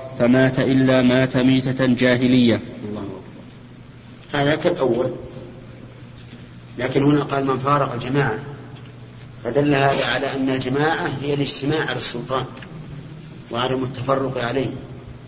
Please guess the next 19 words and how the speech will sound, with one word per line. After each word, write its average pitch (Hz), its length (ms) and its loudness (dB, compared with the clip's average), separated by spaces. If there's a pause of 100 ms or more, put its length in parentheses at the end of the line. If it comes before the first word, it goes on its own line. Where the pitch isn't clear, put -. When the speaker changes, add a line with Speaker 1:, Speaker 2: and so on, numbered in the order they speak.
(800)
Speaker 2:
ولا 151 180 2
شك 175 260 -2
أن 139 120 0
الاجتماع 135 440 0
على 131 120 -6
السلطان 131 440 -4
على 120 180 -4
ولي 120 180 -8
الأمر 139 320 -4 (920)
وعدم 139 320 2
التفرق 131 600 -2
عليه 135 320 2 (680)
يجعل 135 340 2
الأمة 135 640 -2
أمة 135 260 -2 (140)
واحدة، 131 320 -4 (1160)
فإذا 139 280 4
تفرقوا 160 540 2
عليه 160 300 4